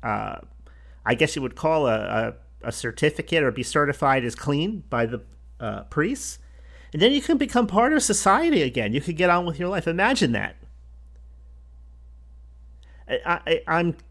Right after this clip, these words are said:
struggling to come up with something in our modern time, but, you know, there's certain certifications that will get you places that you can't get without a certification. Well, imagine just being uncertified to, to live in basic society and being an outcast,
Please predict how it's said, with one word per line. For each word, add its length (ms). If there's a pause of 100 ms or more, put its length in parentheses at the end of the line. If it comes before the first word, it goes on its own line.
(140)
struggling 520
to 100
come 260
up 180
with 420
something 440
in 140
our 140
modern 420
time, 500 (340)
but, 140
you 100
know, 140
there's 240
certain 260
certifications 1120 (460)
that 140
will 100
get 160
you 100
places 380
that 120
you 100
can't 240
get 180
without 240
a 40
certification. 880 (380)
Well, 180
imagine 400
just 240
being 220
uncertified 880
to, 200
to 240
live 240
in 140
basic 360
society 540
and 100
being 160
an 80
outcast, 680